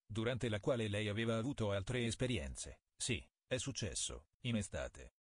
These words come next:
Dovevo fare i conti con le mie insicurezze. Ma non esco con due fidanzati contemporaneamente."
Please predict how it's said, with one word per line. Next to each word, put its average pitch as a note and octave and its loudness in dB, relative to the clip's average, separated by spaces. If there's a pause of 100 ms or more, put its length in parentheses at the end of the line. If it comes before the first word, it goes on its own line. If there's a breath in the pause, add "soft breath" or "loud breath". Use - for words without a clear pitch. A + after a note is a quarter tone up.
(180)
Dovevo G#2+ 0
fare G2+ 0
i F#2+ -2
conti B2+ -2
con A2 0
le G#2+ 0
mie A2 2
insicurezze. A#2 -4 (360)
Ma G2+ 2
non A2 2
esco A#2+ 0
con A#2 0
due B2+ 0
fidanzati B2 0
contemporaneamente." G#2 -2